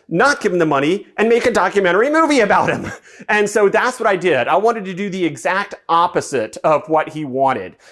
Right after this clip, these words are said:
And so that's why I wrote The Patent Scam. I mean, I, I conceived it, wrote it, started it, funded it, and, and everything else.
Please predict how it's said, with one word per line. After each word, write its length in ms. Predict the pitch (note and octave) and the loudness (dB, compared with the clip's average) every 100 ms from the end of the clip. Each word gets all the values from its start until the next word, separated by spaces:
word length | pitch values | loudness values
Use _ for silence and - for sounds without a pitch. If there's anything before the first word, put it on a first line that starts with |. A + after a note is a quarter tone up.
| _ | _
And 180 | F3+ F3+ | -2 0
so 140 | - | 0
that's 320 | F#3 G#3+ - E3+ | 0 0 -2 0
why 460 | G3 G3+ F3 D#3+ | 4 4 4 2
I 120 | D#3 D#3 | 0 0
wrote 300 | D#3+ E3 E3 | 2 2 0
The 80 | |
Patent 340 | D#3+ D#3+ C#3 B2+ | -4 -4 -4 -8
Scam. 420 | - A2+ F#2 G2+ | -10 -10 -10 -6
I 80 | B2+ | -4
mean, 180 | C#3+ - | -4 -2
I, 300 | D3 D3+ D#3 | 0 2 0
I 140 | D3 | 0
conceived 500 | C#3+ C#3 - F#3+ E3+ | -2 -4 -4 -6 -2
it, 140 | E3+ D3+ | -2 0
wrote 240 | D#3 D#3+ | 2 2
it, 160 | D#3+ - | -2 -6
started 380 | - D#3+ D3+ D3+ | -4 0 0 0
it, 120 | - | -2
funded 380 | C3 C3+ D3+ D#3 | -4 -2 -2 -2
it, 160 | D#3 | -2
and, 300 | D3 C#3 C#3 | -2 -4 -4
and 140 | D3 C#3 | -2 -2
everything 420 | C3 B2+ C3+ G#2+ | -2 -4 -6 -8
else. 400 | E2 - - | -10 -14 -18